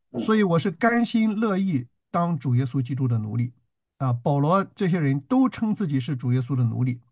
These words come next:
Speaker 2: 如果我们能够成为主耶稣的奴隶，那是一种荣耀啊。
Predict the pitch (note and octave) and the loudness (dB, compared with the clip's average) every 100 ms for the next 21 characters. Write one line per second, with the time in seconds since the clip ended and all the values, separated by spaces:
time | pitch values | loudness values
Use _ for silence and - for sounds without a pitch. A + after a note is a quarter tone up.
0 | _ _ _ _ _ _ _ _ _ _ | _ _ _ _ _ _ _ _ _ _
1 | F3+ B3+ B3+ C#4 G#3+ E3 G3 F3 G#3 F3+ | 0 2 4 4 4 2 2 2 0 -2
2 | - F#3+ F3+ E3 C#3+ B2 C#3+ D#3+ D3 B2 | -4 -2 -2 -2 0 0 0 -2 0 2
3 | C#3 D3 B2 F#3+ G#3 F3+ A#2+ A2 A2+ E3 | 2 -2 -4 -4 -2 -2 -2 -2 -4 -2
4 | E3 A#2+ - | -4 -6 -12